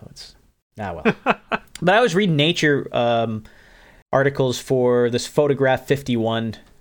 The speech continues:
Speaker 1: I don't know. We'll bring that up on some other show. I, I, it's something I've been interested in a, for a long time. It's this, uh, X-ray crystallography, uh, photograph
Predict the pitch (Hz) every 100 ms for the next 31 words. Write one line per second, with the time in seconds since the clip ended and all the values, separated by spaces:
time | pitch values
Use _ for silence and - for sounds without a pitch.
0 | _ - 135 135 127 143 143 165 139 131
1 | 123 127 110 117 113 107 - 110 120 120
2 | - 123 123 - _ _ _ _ _ -
3 | - 247 220 185 151 131 143 139 - 131
4 | 113 107 101 - - - - 120 113 107
5 | 107 101 98 - 107 - 101 104 - -
6 | - - - - 123 120 - - 117 110
7 | 110 107 104 98 92 90 87 92 _ _
8 | _ _ _ - _ - 107 98 98 95
9 | -